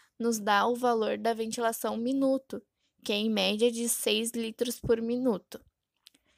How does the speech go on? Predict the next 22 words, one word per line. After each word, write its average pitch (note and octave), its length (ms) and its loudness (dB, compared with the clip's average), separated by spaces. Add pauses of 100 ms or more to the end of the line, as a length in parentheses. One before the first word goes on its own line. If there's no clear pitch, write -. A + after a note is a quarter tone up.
(400)
É B3+ 40 8
importante A3+ 280 2
destacar G#3 760 -2 (440)
que A#3 120 -6
podemos A#3 560 -2
viver G3+ 540 -2
por - 260 -10 (140)
curto C4+ 400 -4 (240)
tempo A3 600 -2 (360)
com A#3 240 0
ventilação A#3+ 840 0
minuto A#3+ 680 -2
baixa A3 580 2
de A3+ 160 -2
no A#3 140 0
mínimo A#3 460 0 (280)
um C#4 180 -2
vírgula C#4 400 2
cinco C4+ 340 -6
litros C4 480 0
por B3+ 180 0
minuto B3+ 500 0